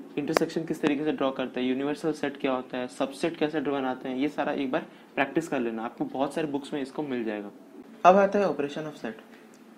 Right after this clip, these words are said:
तो अगर मैं दो सेट अज्यूम कर रहा हूँ, ए और बी, उसके ऊपर हम लोग generally तीन टाइप के ऑपरेशन कर सकते हैं। पहला आता है union of set, उसके बाद आता है intersection of set और उसके बाद आता है differences of set। तो ये तीनों के तीनों हम लोग डिटेल में अभी पढ़ेंगे, उनका Venn diagram,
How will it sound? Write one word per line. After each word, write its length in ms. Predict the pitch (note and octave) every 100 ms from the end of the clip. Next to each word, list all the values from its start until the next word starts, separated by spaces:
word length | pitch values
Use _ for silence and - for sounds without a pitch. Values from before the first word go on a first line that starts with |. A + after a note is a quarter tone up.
| - - - - -
तो 60 |
अगर 180 | F3 F#3+
मैं 180 | G3 C#3
दो 160 | D3+ E3+
सेट 240 | F3 E3+
अज्यूम 280 | D3 C3+ D3+
कर 120 | D3
रहा 100 | D3
हूँ, 80 | D3
ए 120 | C3+
और 160 | C#3 C#3+
बी, 200 | B2+ C3 - -
उसके 180 | C3+ F#3+
ऊपर 200 | F#3+ F#3
हम 160 | D#3+
लोग 140 | E3+ D#3+
generally 400 | D3 D3 E3 -
तीन 180 | D#3
टाइप 180 | D#3 C#3+
के 60 | D3+
ऑपरेशन 320 | C3+ C3+ D3+
कर 120 | C#3+
सकते 280 | C3 - -
हैं। 80 | A#2 - - - -
पहला 180 | E3 F#3
आता 160 | F3+
है 80 | F3
union 300 | C3+ C3+ C#3+
of 100 | C#3+
set, 260 | D3+ - - - - -
उसके 160 | -
बाद 120 | F#3 F3
आता 160 | F3
है 140 | D3+ C3+
intersection 440 | D3 D3 D#3+ D#3+
of 120 | -
set 260 | D#3+ - - - - -
और 80 | D3+
उसके 200 | - E3
बाद 100 | D3+
आता 120 | E3
है 80 | C#3+
differences 460 | B2+ C3 B2 B2+
of 100 | C3
set। 260 | - A2 - - - -
तो 60 | E3
ये 80 | E3
तीनों 260 | D#3+ D#3 F3
के 100 | -
तीनों 260 | D#3 D#3+
हम 140 | D3+ C#3+
लोग 160 | F3+ - -
डिटेल 280 | C3+ D#3
में 80 | D#3
अभी 120 | C#3 -
पढ़ेंगे, 380 | C3+ B2 A#2+ A2 - - - -
उनका 180 | C#3+
Venn 240 | C3 C#3 D3+
diagram, 320 | D3 D3 D3+